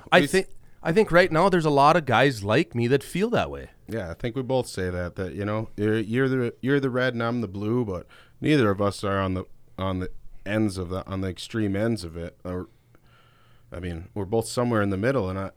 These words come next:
Speaker 2: I, I know everybody can't be in the middle, <laughs> but it would be nice if there were a few more folks in the, somewhere in the middle, ex-, instead of out on the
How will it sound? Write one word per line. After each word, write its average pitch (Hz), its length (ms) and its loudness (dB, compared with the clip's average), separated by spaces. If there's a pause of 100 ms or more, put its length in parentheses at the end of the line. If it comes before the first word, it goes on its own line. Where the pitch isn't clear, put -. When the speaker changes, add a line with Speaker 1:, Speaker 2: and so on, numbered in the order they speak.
Speaker 2:
I, 107 240 -6
I 104 80 -4
know 107 180 -4 (120)
everybody 113 380 -2
can't 113 280 -4
be 113 100 -4
in 101 80 -4
the 95 60 -4
middle, 107 240 0
<laughs> 90 60 -6
but 98 100 -6
it 101 40 -4
would 95 140 -6
be 87 120 -8
nice 98 480 -4
if 113 120 -6
there 113 140 -2
were 98 240 -2
a 90 60 -8 (200)
few 175 280 0
more 143 280 0
folks 127 440 -4
in 113 160 0
the, 104 220 -4 (280)
somewhere 156 500 2
in 131 100 2
the 117 80 0
middle, 110 340 0
ex-, - 360 -12 (520)
instead 101 340 -4
of 98 120 -2
out 101 160 0
on 95 140 -2
the 90 100 -6